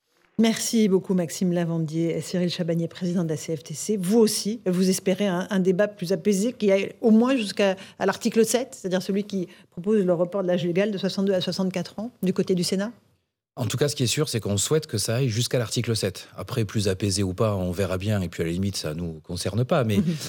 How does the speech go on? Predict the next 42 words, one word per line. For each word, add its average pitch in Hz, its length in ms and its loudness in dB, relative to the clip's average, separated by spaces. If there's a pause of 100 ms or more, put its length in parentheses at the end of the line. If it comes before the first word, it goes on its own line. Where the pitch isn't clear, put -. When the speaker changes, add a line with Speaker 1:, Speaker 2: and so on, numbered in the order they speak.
(160)
Speaker 2:
euh, 85 140 -2
mais 95 120 2
c'est 98 200 0
important 120 440 0
qu'on 98 140 -2
puisse - 240 -4
aller, 110 320 2
euh, 90 340 0
jusqu'à 104 320 -2
l'article 92 420 -4
sept, - 380 -4
euh, 85 180 -8
qu'on 87 160 -8
puisse 95 160 -8
parler, 95 460 -2
euh, 85 80 0
du 90 140 -6
fond. 131 300 0 (480)
Et 98 120 -6
on 92 100 0
sera 95 260 -2
curieux 107 440 0
de 104 100 0
voir 107 420 -2
au 113 100 0
Sénat, 120 340 0
mais 92 160 0
après 107 260 -2
en 95 120 0
commission 87 400 -2
paritaire, 104 460 -4
surtout - 380 -4
parce 98 180 -6
qu'il 92 120 -6
n'y 85 60 -4
a 85 40 -4
pas 98 140 -4
beaucoup 101 280 -2
de 95 100 -4
suspense 92 440 -6
au 87 40 -6
Sénat, 127 320 -2